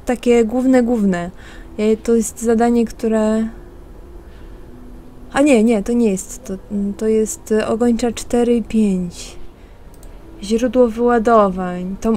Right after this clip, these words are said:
może chodzi o te pioruny, które tutaj są, ale to jest anomalia, te pioruny. To nie... Te wyładowania.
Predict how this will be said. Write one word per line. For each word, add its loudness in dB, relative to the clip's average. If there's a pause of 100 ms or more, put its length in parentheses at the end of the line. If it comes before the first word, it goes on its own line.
może 2
chodzi 4
o 8
te 4
pioruny, 4
które 0
tutaj 0
są, -2
ale 2
to 0
jest 0
anomalia, 4
te 0
pioruny. 0
To -6
nie... 2 (840)
Te 6
wyładowania. 4